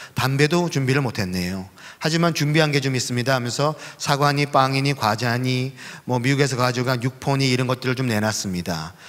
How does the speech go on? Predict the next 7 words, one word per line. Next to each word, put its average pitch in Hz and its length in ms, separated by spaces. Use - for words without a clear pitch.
그랬더니 175 240
그가 165 200
고맙다고 120 920
인사를 127 320
합니다. 113 460
그러면서 156 760
이제 131 760